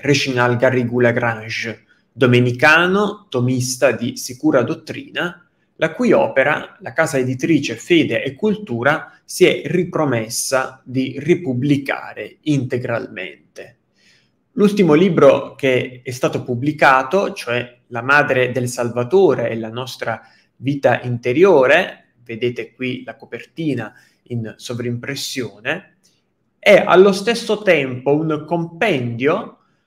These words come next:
eh, di teologia mariana, cioè di tutte quelle, quelle verità di fede cattolica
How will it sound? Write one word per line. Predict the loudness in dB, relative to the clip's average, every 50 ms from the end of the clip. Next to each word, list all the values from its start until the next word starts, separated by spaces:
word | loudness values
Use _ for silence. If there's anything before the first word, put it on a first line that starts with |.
| _ _ _
eh, | -8 -8 -6
di | -6 -8 -4
teologia | -2 0 0 0 0 0 0 2 2 2 4
mariana, | 2 0 0 2 2 2 2 0 0 -4 -6 -10 -10
cioè | -10 -10 -10
di | -10 -10 -8
tutte | -10 -8 -8 -8 -8 -6
quelle, | -4 -4 -2 -2 -4 -6 -6 -10 _ _
quelle | _ -8 -6 -4 -4
verità | -2 -2 -4 -4 -2 0 2 2 2 2 -2 -8 -16 _ _ _
di | _ -14 -14
fede | -8 -2 2 2 2 2 0 -2
cattolica | -4 -8 -12 -6 -2 2 4 4 4 2 0 -2 -8 -10 -10 -12 -12 -12 _